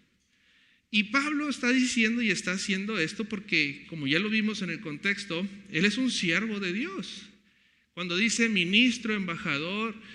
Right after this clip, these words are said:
o, o siervo, eh, todo tiene que ver con el servicio. Está presentando un servicio a su rey.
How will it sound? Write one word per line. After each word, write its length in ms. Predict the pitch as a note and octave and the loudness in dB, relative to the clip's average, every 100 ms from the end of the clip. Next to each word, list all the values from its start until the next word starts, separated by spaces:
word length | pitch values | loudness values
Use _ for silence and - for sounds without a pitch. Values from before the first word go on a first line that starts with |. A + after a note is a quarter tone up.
| - - - | -18 -18 -10
o, 360 | D3 C#3 C3+ - | -6 -6 -6 -8
o 180 | C3+ B2 | -8 -4
siervo, 640 | - G3+ G#3 F3+ F3+ F#3 - - | 4 4 4 0 -4 -6 -12 -14
eh, 80 | C#3 | -10
todo 240 | D#3+ F#3 | -6 -4
tiene 160 | F#3+ F#3+ | -2 -2
que 80 | F#3 | 0
ver 120 | F3+ | 0
con 140 | G3 | -2
el 100 | F3 | -2
servicio. 640 | C#3+ C#3+ C#3 F3+ - B2+ A#2+ | -2 -2 -2 -2 -2 -6 -10
Está 240 | E3+ - F3 | -10 -6 -4
presentando 560 | G3+ F3 F3+ F3+ F#3 | -4 -4 -2 -2 0
un 140 | F#3+ F#3+ | -4 -4
servicio 800 | - F#3 E3 F#3 A3 - G#3 G3 | -2 -2 2 4 4 4 0 2
a 100 | F3 | 0
su 220 | - D#3 | 0 -4
rey. 420 | - F#3 F#3 C3+ | 0 2 2 0